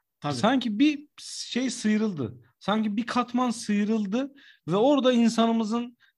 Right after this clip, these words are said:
Speaker 2: e, bütün eksiklikleri görünmeye başladı. Muhakeme yeteneğinin olmaması mesela, biz dahil. Yani ben bu
Speaker 1: Evet.
Speaker 2: söylediklerimizden kendimizi hiçbir şekilde azade etmiyoruz.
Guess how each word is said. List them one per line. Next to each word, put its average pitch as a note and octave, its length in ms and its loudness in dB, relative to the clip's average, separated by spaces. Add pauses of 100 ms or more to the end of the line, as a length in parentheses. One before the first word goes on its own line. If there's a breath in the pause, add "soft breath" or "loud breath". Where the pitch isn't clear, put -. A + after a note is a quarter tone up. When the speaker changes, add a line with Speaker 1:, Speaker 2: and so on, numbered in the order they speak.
(120)
Speaker 2:
e, D3+ 400 0
bütün B3 240 0
eksiklikleri G3+ 680 -2
görünmeye E3+ 520 4
başladı. G#2+ 400 -2
Muhakeme F#3 540 2
yeteneğinin F3+ 760 -4
olmaması D#3+ 840 -2 (200)
mesela, G2 600 -6 (340)
biz A2+ 260 -6
dahil. G2+ 420 -2 (200)
Yani F#2+ 220 -8
ben C3 220 -6 (220 loud breath)
bu D#3+ 60 0
Speaker 1:
Evet. C3+ 160 -2
Speaker 2:
söylediklerimizden D#3 640 -2
kendimizi D3+ 460 -4
hiçbir D3+ 180 -12
şekilde C#3+ 240 -6
azade C3+ 440 0
etmiyoruz. C3 540 -8